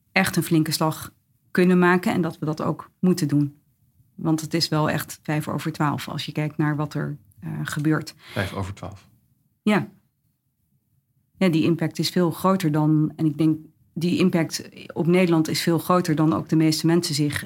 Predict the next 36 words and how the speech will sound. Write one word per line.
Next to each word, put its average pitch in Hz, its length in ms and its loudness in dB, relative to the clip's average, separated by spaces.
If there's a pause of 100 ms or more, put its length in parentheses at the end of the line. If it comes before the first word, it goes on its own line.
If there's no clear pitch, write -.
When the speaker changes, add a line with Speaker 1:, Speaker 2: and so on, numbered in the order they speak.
Speaker 1:
eh, 156 240 -2
realiseren. 151 760 0 (760)
En 160 120 2
ik 156 100 2
weet 160 220 4
ook 165 160 2
wel 160 180 2
dat 151 200 0
op - 60 -16
het - 120 -6
moment 165 340 4
dat 156 200 0
je 175 80 2
hier 156 520 2 (360)
je 165 160 0
vak-, 185 320 0
hè, 185 120 4
of 208 120 -2
je, 160 260 2
dat 165 200 0
je 180 60 2
hier 170 100 4
de 160 60 2
hele 175 200 2
tijd 160 180 0
mee 165 120 4
bezig 175 280 2
bent, 156 180 2
dat 156 180 -2
je 170 60 2
mensbeeld 175 420 2
wat 147 180 -6
gekleurd, - 500 -2
eh, 151 360 0
raakt. 151 540 -4
Maar 160 360 2